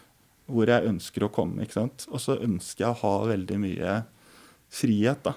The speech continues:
eh, underveis. Eh, og det tror jeg handler veldig mye om min måte. Jeg har en utrolig kjærlighet til å skrive, det må jeg bare si.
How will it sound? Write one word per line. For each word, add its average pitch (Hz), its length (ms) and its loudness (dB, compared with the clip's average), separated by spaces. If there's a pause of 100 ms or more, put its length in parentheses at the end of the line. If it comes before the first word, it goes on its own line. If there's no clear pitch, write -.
(360)
eh, 117 840 8 (220)
underveis. 110 640 2 (880)
Eh, 123 320 8
og 127 180 2
det 139 160 8
tror 110 320 2
jeg 135 320 6
handler 127 380 4
veldig 123 160 4
mye 117 100 2 (140)
om 110 100 4
min 117 300 2 (140)
måte. 117 520 0
Jeg 131 160 4
har 143 240 4
en 147 140 4 (720)
utrolig 110 600 -2
kjærlighet 113 460 -2
til 107 100 -4
å - 40 -4
skrive, 120 280 4
det 175 120 0
må 147 100 2
jeg 143 80 2
bare 123 240 4 (500)
si. - 240 4